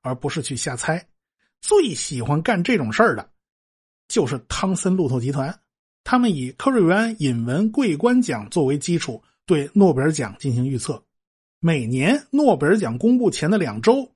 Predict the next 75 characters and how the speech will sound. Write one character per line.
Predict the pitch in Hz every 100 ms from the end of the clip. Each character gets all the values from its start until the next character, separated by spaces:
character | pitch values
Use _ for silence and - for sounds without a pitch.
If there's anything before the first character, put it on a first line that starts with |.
| -
汤 | 185 170
森 | 180 190
路 | 151
透 | 170 127
就 | - 123
会 | 123
公 | 180 185
布 | 196 147 - -
引 | 160 127 127
文 | 127 190
桂 | 247 156
冠 | 120 190
奖 | 180 101 98
得 | 123
主。 | 117 98 _ _ _ -
他 | 185
们 | 208
借 | 214 208 139
助 | 180
的 | 110 - -
就 | 131
是 | - -
大 | - - -
数 | - 214 135
据 | 196 123
手 | 110
段 | 110 156 - _ -
啊， | 131 127
因 | 170
为 | 196
各 | 202 165
种 | 131
各 | 156
样 | 147
的 |
论 | 139 156
文 | 147
期 | - 190
刊 | 220 220
都 | 202
在 | 139
他 | 123
们 | 123
手 | 120 107
里。 | 104 _ _ _ _ _ _ _ _ _ _ _ _
如 | 175 262 403 -
果 | 185
你 | 220 190 123
的 | 139
科 | - - 214
学 | 202
成 | 190 160 180
就 | 180
很 | - 143 120
牛 | 127 131 127 277 - _
啊， | - 135
你 | 143 151
发 | - 247 277
表 | 139
的 | 110
论 | 175 226
文 | 120 170
大 | 196 185
家 | 208
都 | 262
要 | 254
引 | 175 160 143 202
用 | 294 -
啊， | - 135
作 | 208
为 | 160 214
参 | 247
考 | 233 131
资 | 165
料， | 254 226